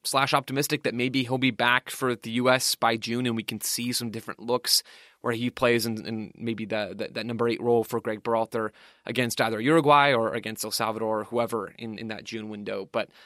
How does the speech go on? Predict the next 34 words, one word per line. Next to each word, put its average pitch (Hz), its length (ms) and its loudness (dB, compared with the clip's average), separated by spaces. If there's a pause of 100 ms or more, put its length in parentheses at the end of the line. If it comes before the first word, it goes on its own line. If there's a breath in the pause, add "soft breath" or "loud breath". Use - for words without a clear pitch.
(280 soft breath)
at 123 100 -2
this 143 140 4
point, 123 240 4
it - 100 -6
seems 120 300 -2
too 135 180 0
early 117 320 0
to 113 160 -4
really 117 380 -2
know, 131 440 4
and, 110 160 -2
and 113 220 -6
maybe 117 240 -2
the 104 100 -6
most 104 240 -6
important 101 320 -10
thing, 101 140 -10
I 113 40 -4
should 110 180 -4
say 117 120 0
the 139 220 6
most 117 240 2
important 101 400 -10
thing, 87 200 -12
not 104 180 -8
maybe, 98 340 -8
is, 113 240 -2
is 131 140 -2
just 120 200 -2
wishing 117 260 0
that 107 120 -4
Gio 113 180 0
Reyna 107 240 -6
would, 101 240 -8